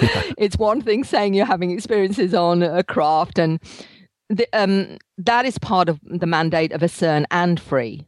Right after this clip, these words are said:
Speaker 2: is looking at the patterns of experience, because they're so broad, Mel. That's the thing that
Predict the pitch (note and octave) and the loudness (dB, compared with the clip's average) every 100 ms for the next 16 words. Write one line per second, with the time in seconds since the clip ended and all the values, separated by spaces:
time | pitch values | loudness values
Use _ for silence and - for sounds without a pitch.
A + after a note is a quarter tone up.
0 | _ F#3 E3 E3+ F3 A3+ G3+ - - - | _ -2 0 0 -2 0 0 0 0 0
1 | F#3 E3 C#3+ D3 - - - D3 C3+ C3 | 0 0 0 0 -2 -4 0 2 2 2
2 | - F#3 - G#3 - A3 - - C#4 B3+ | 0 -2 0 0 0 0 -2 -4 0 0
3 | A3+ F#3+ E3+ C#3+ C#3 C#3+ C3+ C#3 G3+ A#3 | 0 0 2 0 0 -2 -2 0 0 0
4 | - - E3 - F3+ E3 D#3 D3+ - | -4 -14 -12 -2 2 2 2 0 -2